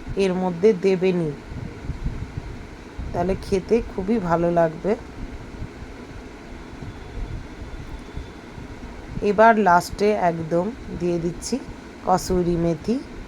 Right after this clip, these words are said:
দই দিয়েছি, তার সাথে কসুরি মেথি, ভীষণ ভালো একটা গন্ধ যেমন বেরোয়, খেতেও কিন্তু খুবই টেস্ট হয়।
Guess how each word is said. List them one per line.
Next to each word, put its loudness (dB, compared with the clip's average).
দই 6
দিয়েছি, 2
তার 6
সাথে 2
কসুরি 2
মেথি, 0
ভীষণ 0
ভালো 2
একটা 0
গন্ধ 4
যেমন 2
বেরোয়, 4
খেতেও 2
কিন্তু 2
খুবই 0
টেস্ট 2
হয়। 6